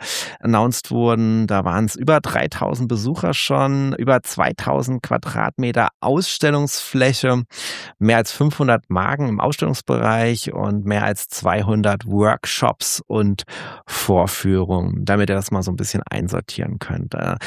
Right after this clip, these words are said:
also schreibt uns gerne mal in die Kommentare, wie schon angekündigt, wenn ihr schon mal auf der Messe wart oder vorhabt, dorthin zu gehen. Da tauschen wir uns gerne mit euch aus. Thomas, was würdest du denn sagen, was ist,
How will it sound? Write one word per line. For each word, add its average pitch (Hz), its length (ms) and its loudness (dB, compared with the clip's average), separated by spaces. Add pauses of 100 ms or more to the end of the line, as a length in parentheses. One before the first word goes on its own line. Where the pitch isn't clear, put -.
(160)
also 104 160 0
schreibt - 300 0
uns 151 140 0
gerne 123 180 4
mal 139 140 4
in 131 60 2
die 117 80 0
Kommentare, 120 720 0
wie 113 100 -4
schon 120 160 -4
angekündigt, 113 720 -2
wenn 104 120 0
ihr 104 140 2
schon - 220 -2
mal 107 160 0
auf - 120 -4
der 101 100 0
Messe 101 360 -2
wart 113 400 2
oder 95 300 2 (300)
vorhabt, 120 440 2
dorthin 127 320 -2
zu 120 180 -4
gehen. 104 420 2
Da 92 120 2
tauschen 98 340 -2
wir 98 40 0
uns 95 160 -2
gerne 92 280 0
mit 90 260 -2
euch 90 360 -4 (640)
aus. 78 600 0
Thomas, 143 280 2
was 113 120 0
würdest 151 160 0
du 151 40 2
denn 131 180 2
sagen, 131 420 2
was 117 180 2
ist, 139 160 0